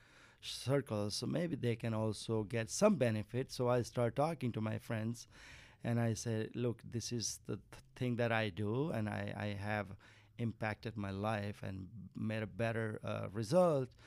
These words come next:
So I think we should all do it." And, and slowly people are listening. So everybody don't really follow, but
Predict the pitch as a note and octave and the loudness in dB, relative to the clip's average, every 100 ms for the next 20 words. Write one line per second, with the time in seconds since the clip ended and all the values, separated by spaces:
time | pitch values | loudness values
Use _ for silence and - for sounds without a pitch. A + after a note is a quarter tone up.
0 | - - - A#2 A2+ G#2+ A2 - A2 A2+ | -20 -10 -4 -2 -2 -4 -4 -4 0 0
1 | A2 G2+ A2 G#2+ G#2+ G#2 G#2 G#2 G#2 G2+ | 0 0 -2 0 -2 -4 -4 -4 -4 -4
2 | - B2+ C#3+ B2 A#2+ A2 A2+ A2 G#2+ G#2 | 0 2 2 0 -2 -2 0 2 2 2
3 | G#2 A2+ A2 B2 A#2+ F3+ F3 D#3+ E3 D3+ | 2 -2 -2 -6 -4 -2 0 2 4 6
4 | D#3 D#3 C3 C#3 C3+ B2+ A#2+ B2 A2+ A2 | 4 4 4 4 4 2 2 2 2 4
5 | G#2+ D3+ B2 A2+ | 4 4 2 0